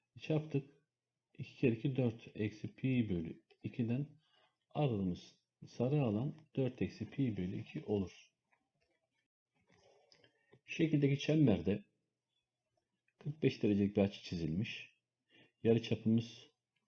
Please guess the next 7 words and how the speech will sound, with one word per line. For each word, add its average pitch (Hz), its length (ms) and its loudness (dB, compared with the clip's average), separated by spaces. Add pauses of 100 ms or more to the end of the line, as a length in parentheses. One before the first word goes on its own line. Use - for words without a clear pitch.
(300)
dört 127 280 2
birim. 98 240 0 (500)
Sarı 165 340 -2
alan 147 220 2
kaç - 280 0
birim 120 140 2
karedir? 107 380 0